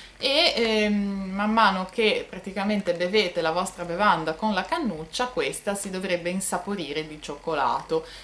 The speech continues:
e poi mangiate anche la cannuccia, penso, perché comunque è una barretta di cioccolato, se non ho capito male, e mi incuriosiva veramente tantissimo, quindi queste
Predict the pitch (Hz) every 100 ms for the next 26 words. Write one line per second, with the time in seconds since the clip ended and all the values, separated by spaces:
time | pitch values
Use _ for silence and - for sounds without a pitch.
0 | - - 165 175 180 156 147 160 165 139
1 | 139 135 160 202 - 143 156 143 135 -
2 | 147 - 151 143 165 139 147 156 143 143
3 | 143 147 165 156 156 - 151 151 160 175
4 | - 160 160 156 147 156 156 151 156 151
5 | 135 131 - - - - - 294 254 247
6 | 277 320 302 208 202 208 214 190 180 180
7 | - 180 175 175 180 175 - 175 175 202
8 | 190 220 220 208 208 - 277 269